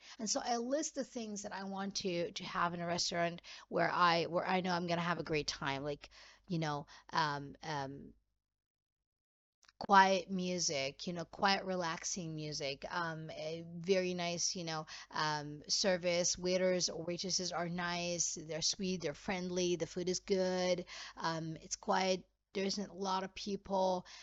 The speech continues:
uh, maybe it's in, in, in a certain area or, or a certain location.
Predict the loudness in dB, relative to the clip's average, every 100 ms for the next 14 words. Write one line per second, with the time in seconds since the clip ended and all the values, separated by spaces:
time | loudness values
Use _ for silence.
0 | -8 -2 -2 -2 -4 -4 -4 -2 -2 -2
1 | -2 0 0 -2 -2 -4 -4 -4 -2 -2
2 | 2 2 2 -4 -6 -4 -2 0 0 2
3 | 2 2 2 0 0 -2 -4 -4 -4 -4
4 | -4 -2 2 2 2 0 2 2 0 0